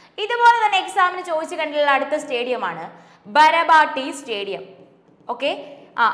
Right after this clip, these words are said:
അടുത്ത ഏതാണ് ഓർക്കേണ്ടത്? ആ, ബരബാട്ടി stadium. ഈ ബരബാട്ടി stadium എവിടെയാണെന്ന് വെച്ച് കഴിഞ്ഞാൽ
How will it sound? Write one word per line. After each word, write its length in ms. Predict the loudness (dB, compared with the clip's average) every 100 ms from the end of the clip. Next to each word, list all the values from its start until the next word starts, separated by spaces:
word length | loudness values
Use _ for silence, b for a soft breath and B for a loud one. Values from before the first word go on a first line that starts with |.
| 0
അടുത്ത 180 | -2 -2
ഏതാണ് 200 | 0 0
ഓർക്കേണ്ടത്? 360 | -2 -2 0 0 0 -6 -6 0
ആ, 20 | 0 0 -14 -8 0
ബരബാട്ടി 760 | 2 4 4 4 4 2 -6 -6 -6
stadium. 680 | -8 -4 -2 -2 -4 -6 -6 -10 -20 -20 b b b -8
ഈ 20 | 2
ബരബാട്ടി 480 | 4 4 4 4 2 -6
stadium 420 | -6 -6 -4 -6 -6 -4
എവിടെയാണെന്ന് 460 | -2 0 0 0 -4
വെച്ച് 140 | -6
കഴിഞ്ഞാൽ 320 | -8 -4 -4